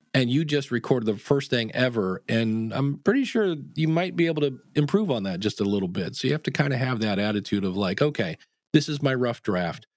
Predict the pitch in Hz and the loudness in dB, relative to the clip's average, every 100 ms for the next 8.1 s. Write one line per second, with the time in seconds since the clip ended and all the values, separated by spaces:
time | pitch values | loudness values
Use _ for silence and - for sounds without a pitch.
0 | _ _ - 104 101 - 131 120 131 147 | _ _ 0 0 0 0 -2 0 0 0
1 | 127 147 147 117 95 92 110 98 - 87 | 0 0 0 -2 -2 -2 -2 -2 -2 -4
2 | - 92 - 98 - 120 107 90 - 98 | -4 -8 -4 -4 2 0 0 -6 -2 -2
3 | 98 160 170 113 92 85 - 110 101 - | 2 0 0 -2 -4 -4 -6 -4 -4 -6
4 | _ _ _ _ - 110 104 123 113 80 | _ _ _ _ -2 0 0 0 0 0
5 | 120 151 143 113 123 123 117 - 147 135 | 0 0 0 2 0 -2 -4 0 0 0
6 | - 156 131 113 120 110 120 110 - 202 | -2 0 0 0 0 0 0 0 2 0
7 | 196 131 107 104 113 120 107 127 110 95 | 2 0 0 0 0 0 0 0 0 -2